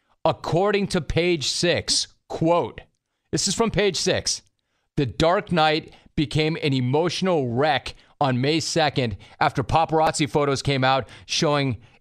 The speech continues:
Adriana Lima stepping from a limo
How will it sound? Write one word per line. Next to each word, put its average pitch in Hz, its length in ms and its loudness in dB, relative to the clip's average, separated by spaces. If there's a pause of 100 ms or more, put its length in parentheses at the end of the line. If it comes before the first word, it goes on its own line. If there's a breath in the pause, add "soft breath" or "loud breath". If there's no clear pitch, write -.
Adriana 156 460 0
Lima 127 540 0 (600)
stepping 170 680 0
from 165 200 0
a 156 60 4
limo 139 600 2